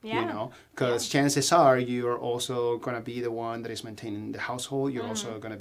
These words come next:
Speaker 2: be the one that is making the meals. You're also gonna be
Speaker 1: Mm-hmm.
Speaker 2: the one that knows whether little Freddie and little Johnny and little Lily,
Speaker 1: <laughs>
Speaker 2: you know, like,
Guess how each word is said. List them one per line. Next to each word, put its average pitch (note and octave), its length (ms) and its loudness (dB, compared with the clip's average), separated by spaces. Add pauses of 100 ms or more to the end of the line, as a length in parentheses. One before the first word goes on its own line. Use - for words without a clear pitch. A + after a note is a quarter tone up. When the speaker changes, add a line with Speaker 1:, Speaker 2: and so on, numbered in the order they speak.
Speaker 2:
be - 20 -4
the G#2 120 -6
one G2+ 260 -8
that F#2+ 100 -10
is - 120 -10
making F#2+ 220 -10
the F2 140 -12
meals. C3 300 -2
You're - 160 -4
also A#2 160 -6
gonna G#2 160 -8
be G#2 80 -6
Speaker 1:
Mm-hmm. G2+ 160 -6
Speaker 2:
the G#2 120 -8
one G#2 160 -8
that G2+ 100 -10
knows A2 420 -8
whether G2+ 300 -8 (540)
little C3 220 2
Freddie B2+ 360 0
and G#2+ 100 -4
little G#2+ 160 -8
Johnny A2+ 380 -6
and G#2+ 180 -6 (100)
little A2 220 -4
Lily, A#2 400 0 (160)
Speaker 1:
<laughs> - 200 -20
Speaker 2:
you B2+ 60 4
know, A#2 280 0
like, A#2+ 320 -2